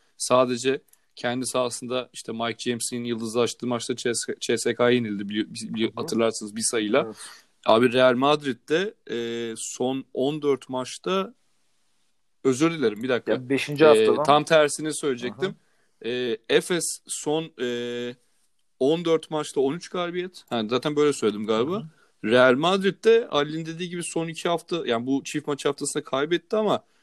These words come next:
Speaker 1: e, onlar da on beş haftada on üç galibiyetleri vardı. E, Halil'in dediği gibi on üç maç demişti o da.
Speaker 2: Hı hı.
Speaker 1: Son iki maçı üst üste kaybetti ki, e, Kim Ki maçında Şived'in on üç asisti var tabii, çok ekstra. E,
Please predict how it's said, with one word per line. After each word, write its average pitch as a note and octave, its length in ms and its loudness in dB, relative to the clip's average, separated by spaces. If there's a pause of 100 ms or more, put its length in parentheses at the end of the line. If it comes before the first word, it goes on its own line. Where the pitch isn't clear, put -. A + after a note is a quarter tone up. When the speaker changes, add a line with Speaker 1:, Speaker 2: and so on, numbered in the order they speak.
(260)
Speaker 1:
e, G#2 560 4
onlar C3 480 -2
da G3 60 0
on E3 340 2
beş E3 300 -4 (100)
haftada D3+ 440 0
on D#3+ 180 0
üç D#3 140 -6
galibiyetleri A2 640 -2
vardı. C3+ 480 -4 (140)
E, G#2 200 -6
Halil'in A#2 340 0
dediği A2+ 200 0
gibi G#2+ 120 0
on A2 100 4
üç A2 140 -4
maç G2+ 240 -4
demişti G2+ 280 -2
o G#2+ 100 4
da. - 40 -4
Speaker 2:
Hı - 40 -6
hı. - 140 -14 (200)
Speaker 1:
Son C3 240 6
iki C3+ 400 4
maçı B2 300 4
üst C#3+ 300 2
üste A#2+ 200 2
kaybetti A2+ 500 4
ki, F#3 300 2 (380)
e, G2+ 680 2
Kim - 280 -4
Ki C3+ 140 -2
maçında C#3 560 2 (440)
Şived'in B2+ 580 0 (200)
on A#2+ 140 0
üç C3 160 -4
asisti - 400 -2
var A#2+ 120 2
tabii, G#2 200 -6
çok A#2 240 -6 (200)
ekstra. A2+ 440 -2 (320)
E, G2+ 300 -4